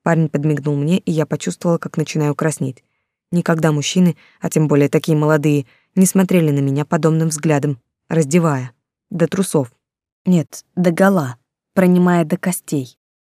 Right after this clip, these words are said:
Более наглых глаз я никогда не видела, бесстыжих и обжигающих. У меня в горле пересохло. Я перевела взгляд на Царева. «Мы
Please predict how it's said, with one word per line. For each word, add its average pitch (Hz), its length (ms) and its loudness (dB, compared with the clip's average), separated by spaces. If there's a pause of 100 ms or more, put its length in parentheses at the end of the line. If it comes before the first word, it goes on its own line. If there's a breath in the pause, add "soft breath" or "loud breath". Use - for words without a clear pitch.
(240)
Более 170 340 4
наглых 160 400 0
глаз 175 320 0
я 170 60 0
никогда 151 400 0
не 190 160 4
видела, 139 460 0
бесстыжих 160 640 -2
и 151 40 -2
обжигающих. 147 720 -2 (360)
У 160 60 -2
меня 160 220 2
в - 20 -8
горле 151 300 0
пересохло. 147 560 -4 (320)
Я 175 120 4
перевела 151 400 2
взгляд 147 380 -2
на 147 80 -2
Царева. 147 460 -2 (960)
«Мы 170 260 2